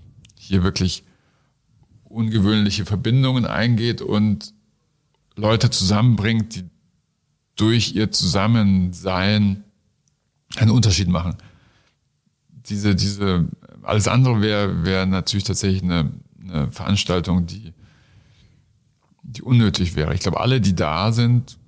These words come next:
könnten was anderes machen und alle, die da sind, haben extreme Lust,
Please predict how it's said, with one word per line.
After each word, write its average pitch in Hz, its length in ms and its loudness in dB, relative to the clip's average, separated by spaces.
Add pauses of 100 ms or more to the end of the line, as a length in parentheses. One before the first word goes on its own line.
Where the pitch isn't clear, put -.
(760)
könnten 110 260 2
was 104 140 0
anderes 120 380 0
machen 127 280 0
und 117 140 -2
alle, 98 140 0
die 107 120 0
da 95 280 -2
sind, 107 320 0 (180)
haben 92 180 0
extreme 95 380 0
Lust, 104 520 -2